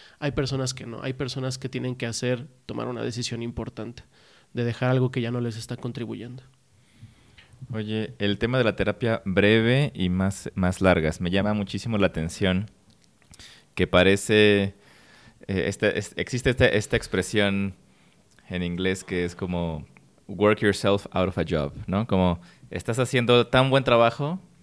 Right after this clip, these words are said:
Speaker 2: que ya no te necesitan las personas para las que les estás dando el trabajo.
Speaker 1: Exactamente.
Speaker 2: Entonces, ¿qué?
Speaker 1: Eso es parte, perdón que te
Speaker 2: Sí.
Speaker 1: interrumpa,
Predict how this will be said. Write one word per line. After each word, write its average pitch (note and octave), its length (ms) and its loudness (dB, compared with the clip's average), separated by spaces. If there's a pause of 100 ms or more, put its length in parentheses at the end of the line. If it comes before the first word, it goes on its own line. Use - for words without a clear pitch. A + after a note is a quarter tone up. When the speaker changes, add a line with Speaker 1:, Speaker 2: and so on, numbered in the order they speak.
(240)
Speaker 2:
que F#2+ 100 -4
ya G2 80 4
no A2+ 80 2
te A2 100 0
necesitan G2+ 460 -2
las F2 120 -2
personas F#2+ 360 -4
para F2+ 160 0
las E2+ 160 -2
que F2 100 -6
les E2 100 -4
estás F2 200 -6
dando F2 160 -2
el E2+ 80 -4
trabajo. C#2 200 -2
Speaker 1:
Exactamente. B2+ 580 -4 (400)
Speaker 2:
Entonces, A#2 640 -2
¿qué? C#3 640 2 (880)
Speaker 1:
Eso F3+ 240 8
es F3+ 100 6
parte, F#3+ 560 4
perdón C#3 240 2
que D3+ 140 4
te E3+ 80 6
Speaker 2:
Sí. - 0 -
Speaker 1:
interrumpa, C#3 480 4